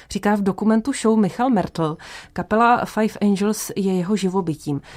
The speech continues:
Nejsou, pane Kulhánku, eh, takové případy už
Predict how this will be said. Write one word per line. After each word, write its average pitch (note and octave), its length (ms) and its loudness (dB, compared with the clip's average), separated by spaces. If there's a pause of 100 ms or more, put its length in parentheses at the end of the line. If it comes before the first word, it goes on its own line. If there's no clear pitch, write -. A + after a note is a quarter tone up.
(120)
Nejsou, G3 400 -2
pane A#3 300 2
Kulhánku, G3 960 -2
eh, F3 360 -8
takové A#3 440 -2
případy F#3+ 680 -2
už - 400 -10